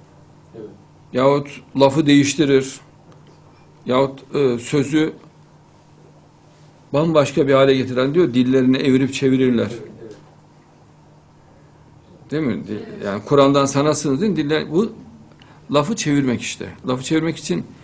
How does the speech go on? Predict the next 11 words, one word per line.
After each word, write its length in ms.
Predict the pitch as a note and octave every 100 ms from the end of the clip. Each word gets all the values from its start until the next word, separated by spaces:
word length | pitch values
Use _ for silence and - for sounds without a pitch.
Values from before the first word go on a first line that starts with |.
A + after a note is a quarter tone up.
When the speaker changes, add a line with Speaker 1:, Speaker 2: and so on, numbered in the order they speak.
| - - -
Speaker 2:
ya 340 | - D3+ A3+ - -
eksiltme 500 | D#3 - G3 - G#3
yapıyor, 460 | G3+ - D#3+ G#3 D#4+ - - - - - - - - -
ya 160 | G#3+ A#3+
artırma 460 | F#3 - F#3+ D#3
yapıyor, 320 | B2 G#2 G#2+
ya 100 | C#3+
ilave 420 | F3+ F#3 E3+ E3+ F3
yapıyor 520 | C3+ - A2+ G3+ G3
demediğin 420 | C#3+ C#3+ A#2 A2+
halde 380 | G#2+ G2+ C3+